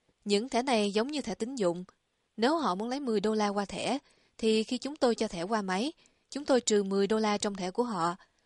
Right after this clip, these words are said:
và đưa cho họ một tấm thẻ bằng gỗ trị giá mười đô la, và họ có thể dùng thẻ này để mua hàng tại bất cứ người bán hàng nào trong chợ.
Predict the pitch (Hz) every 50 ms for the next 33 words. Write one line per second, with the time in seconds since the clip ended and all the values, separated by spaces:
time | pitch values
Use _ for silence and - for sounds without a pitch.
0 | _ _ _ 214 208 208 202 202 190 226 233 - 240 220 208 196 175 165 170 180
1 | 185 175 - 202 233 262 - 196 165 190 202 180 175 165 165 143 151 180 254 285
2 | - - 170 170 175 180 214 247 233 202 185 180 196 196 202 202 208 214 214 214
3 | - _ _ _ _ _ _ _ _ _ 208 214 214 214 208 208 214 - - 285
4 | 269 240 185 202 208 214 196 185 196 185 190 208 208 202 190 190 190 175 185 190
5 | 214 240 233 220 202 196 185 180 180 _ _ _ _ _ _ _ 175 165 165 165
6 | 202 254 - - 226 262 285 254 196 170 185 208 226 220 208 190 185 180 180 175
7 | 175 175 - - 208 202 190 - 160 - - 156